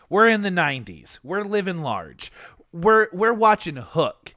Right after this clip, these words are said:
If you don't wanna hear us talk about this movie, and hey, we're gonna talk about this movie,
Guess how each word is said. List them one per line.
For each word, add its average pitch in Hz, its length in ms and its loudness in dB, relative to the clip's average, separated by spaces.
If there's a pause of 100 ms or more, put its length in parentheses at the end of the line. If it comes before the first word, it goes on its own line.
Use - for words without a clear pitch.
If 185 200 -4
you 226 120 -4
don't 269 120 0
wanna 254 160 0
hear 208 160 -2
us 196 140 -6
talk 151 200 -4
about 143 180 -6
this 120 140 -18
movie, 208 340 -4
and 147 280 -10
hey, 151 340 0 (100)
we're 131 200 -8
gonna 143 320 -2
talk 127 280 -2
about 120 280 -4
this 110 180 -14
movie, 113 380 -10